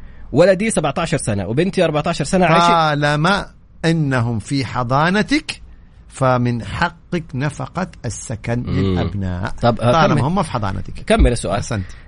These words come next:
Speaker 1: هم عايشين عندها في بيت ملك، يعني هي عندهم بيت ملك.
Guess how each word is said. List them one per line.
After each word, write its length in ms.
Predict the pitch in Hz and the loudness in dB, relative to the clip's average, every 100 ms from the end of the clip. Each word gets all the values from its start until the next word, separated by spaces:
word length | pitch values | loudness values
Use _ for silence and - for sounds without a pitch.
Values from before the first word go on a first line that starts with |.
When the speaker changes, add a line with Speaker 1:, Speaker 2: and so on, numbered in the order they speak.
| - | -4
Speaker 1:
هم 120 | 147 | 0
عايشين 280 | 139 139 175 | 2 2 2
عندها 320 | 165 151 147 | 2 2 2
في 140 | 160 143 | 2 2
بيت 300 | 185 - 214 | 2 2 2
ملك، 420 | 247 160 - - - - | 2 0 -10 -16 -20 -12
يعني 300 | 92 107 147 | -4 0 2
هي 40 | 139 | 2
عندهم 280 | 127 117 | 2 0
بيت 160 | 110 104 | 0 -2
ملك. 180 | 101 | -6